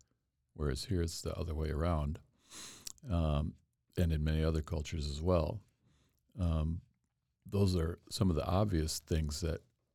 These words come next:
are important to know, but there are hidden parts of culture that are often, uh, different, and these can often lead to conflict or, or misunderstandings. Uh,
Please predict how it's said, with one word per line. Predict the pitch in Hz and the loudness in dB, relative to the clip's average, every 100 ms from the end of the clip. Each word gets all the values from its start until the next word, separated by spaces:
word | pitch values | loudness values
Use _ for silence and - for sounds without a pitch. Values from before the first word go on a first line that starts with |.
| _ | _
are | 92 | -2
important | 78 73 90 82 95 | -2 -2 -2 -4 -4
to | - | -6
know, | 80 76 73 | -2 0 0
but | 78 73 | -2 0
there | 82 | 2
are | 78 78 - _ | 2 -2 -8 _
hidden | 123 127 131 139 101 - - | -16 -2 0 0 -2 -6 -2
parts | 80 76 - | 0 0 -2
of | 76 - | -4 -4
culture | - 80 - 85 | -4 -2 -2 -4
that | 76 | -2
are | 73 76 | -2 0
often, | 78 78 73 71 - _ - | 0 -2 -6 -10 -16 _ -6
uh, | 85 78 107 113 104 - - | -4 -4 -6 -8 -12 -16 -4
different, | 104 87 - 82 - _ _ _ _ _ _ _ _ _ | 0 0 0 -4 -6 _ _ _ _ _ _ _ _ _
and | 87 80 80 78 78 78 73 _ _ - | -2 0 2 0 0 -4 -10 _ _ -4
these | 85 - | -2 -2
can | - | -2
often | 82 76 82 78 | 0 -2 -4 -2
lead | 80 71 | -2 -4
to | |
conflict | - 85 78 73 - - - - - _ _ _ | -6 -2 -2 -2 -8 -10 -12 -20 -20 _ _ _
or, | 80 80 78 78 78 78 80 | -4 -2 0 0 -2 -4 -6
or | - 87 80 80 85 - _ _ _ _ | -10 -4 -2 -2 -4 -10 _ _ _ _
misunderstandings. | 87 76 82 78 - 85 82 78 - - - - - - - - - - _ _ 92 | -10 -4 -2 -2 -4 -2 0 -2 -4 -10 -14 -14 -18 -20 -20 -20 -20 -20 _ _ -4
Uh, | 78 76 78 | -2 -2 -2